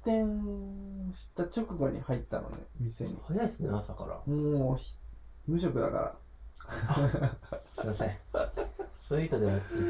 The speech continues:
Speaker 2: んじゃないですけどね。
Speaker 1: 無職だから、開店早々に入っ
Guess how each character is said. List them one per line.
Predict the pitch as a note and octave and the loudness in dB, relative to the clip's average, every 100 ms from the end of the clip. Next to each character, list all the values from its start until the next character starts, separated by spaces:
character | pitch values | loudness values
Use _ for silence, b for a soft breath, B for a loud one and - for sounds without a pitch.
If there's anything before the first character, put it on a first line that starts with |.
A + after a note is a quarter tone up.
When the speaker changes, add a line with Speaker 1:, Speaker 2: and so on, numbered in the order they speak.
| - | 4
Speaker 2:
ん | |
じ | G2+ | 4
ゃ | |
な | G2+ | 4
い | G2+ | 2
で | |
す | - | 0
け | - | -4
ど | |
ね。 | - - - - - B B B - | -6 -8 -10 -12 -14 B B B -4
Speaker 1:
無 | E3 | 0
職 | F3+ D3 | 2 2
だ | B2+ | 2
か | A#2+ | 0
ら、 | A#2+ | -4
開 | - F3 F#3 | 0 2 4
店 | F3+ F3 | 4 4
早 | - F3+ F3+ | 4 4 4
々 | F3 E3+ | 4 2
に | |
入 | |
っ | E3 | 2